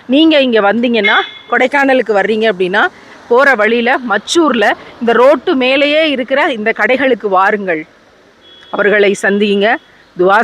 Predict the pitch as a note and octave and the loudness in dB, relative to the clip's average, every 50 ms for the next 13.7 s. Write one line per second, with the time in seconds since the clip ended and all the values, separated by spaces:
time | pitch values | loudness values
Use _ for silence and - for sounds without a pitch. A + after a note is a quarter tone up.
0 | - - G#3 F#3+ F#3+ F#3+ A3 B3+ D4+ C#4+ - - A#3+ A#3+ A#3 C#4 C#4 C#4+ C#4 C#4+ | 0 0 -2 0 0 0 0 -2 -2 -4 -6 -6 -4 -2 0 0 0 0 0 0
1 | D4+ D4 - B3 A3 A#3 A#3+ A#3+ B3+ B3+ A#3 G#3 G3+ F#3+ G#3+ A#3 A3+ G3+ G3 G#3+ | -2 -2 0 0 0 0 0 0 0 0 0 0 0 0 -2 -2 -4 -6 -6 -6
2 | F#3+ F#3+ G#3 A#3 B3+ - - - - - - F#3 F#3+ G#3 A3+ A#3 G3 G#3+ G3+ G3 | -4 -2 -2 -2 -4 -6 -12 -20 -18 -8 -4 -2 0 2 2 0 2 0 0 2
3 | E3+ F#3+ F#3 F#3+ G#3 G3+ A#3+ A#3 A3+ G#3+ - A3+ G3 G3 G3+ G#3+ G3+ - G#3 F#3+ | 2 2 2 2 2 2 0 0 0 -2 -2 -2 0 0 0 -2 -2 -4 -6 -6
4 | F3+ - F3+ F#3+ F3+ F3 F3+ F3+ F3 - - G3 G#3+ B3+ C4+ C#4+ D4+ D4+ C#4+ B3 | -8 -10 -6 -4 -4 -2 0 -2 -2 -2 -2 -2 0 0 0 0 0 0 0 0
5 | G#3+ G3 G3+ G#3+ A#3+ C#4 C#4+ B3 A3 G3+ G3+ G#3+ A3+ A3+ G3+ F3 E3 _ _ _ | 2 2 2 2 2 0 0 0 2 4 4 4 4 2 0 -2 -4 _ _ _
6 | _ _ _ - - - C4 C4+ C4+ - - D4 C#4+ C#4 D4+ D#4+ D#4 C4+ A#3+ A#3 | _ _ _ -10 -6 -2 -2 -2 -2 -2 0 0 2 2 2 0 0 -2 -2 -2
7 | F#3+ A3+ G#3+ G3 A#3 C4 F4 - - - - - - _ - A#3+ A3 A#3+ - B3+ | -2 -4 -2 -2 -2 -2 -4 -6 -12 -20 -20 -20 -14 _ -2 0 0 0 0 0
8 | A#3+ A#3 G#3+ G3 F#3 F#3 F#3+ E3+ F3+ - - - - - - - - - - - | -2 0 -2 -2 -2 -4 -4 -4 -4 -6 -10 -18 -20 -20 -20 -20 -20 -20 -14 -8
9 | - F3 F#3 G3+ A3+ A3 G#3+ G#3 G3 F#3 F3 E3+ E3+ - - - - - - - | -4 -2 0 0 0 2 2 2 2 2 2 0 0 -2 -8 -14 -20 -20 -14 -4
10 | - A#3+ C#4+ D#4+ D#4+ D4+ C#4+ C#4 C#4 D4+ E4+ F4 F4 F4 E4+ E4 C4 D#4 D4+ B3+ | 0 0 2 4 2 2 2 2 2 2 2 2 2 2 2 2 2 0 0 0
11 | D4+ A#3+ D4 A3+ E4+ - F4 D4+ D4 D4 D#4 - G#4 - - - - - G#4+ G#4+ | -2 -4 -4 -6 -4 -4 -2 -2 -2 -2 -4 -6 -8 -16 -20 -20 -20 -20 -20 -20
12 | G#4+ G#4+ G#4+ G#4+ G#4+ G#5+ G#5+ - - - - F#4 F#4 F#4 F#4 - - - - - | -20 -20 -20 -20 -20 -16 -12 -10 -10 -8 -8 -8 -8 -8 -8 -10 -10 -14 -16 -16
13 | - - - - - - - - C#4 C4+ D#4+ D#4+ D#4 D#4+ | -16 -16 -14 -14 -10 -6 -2 0 0 0 0 0 -2 -2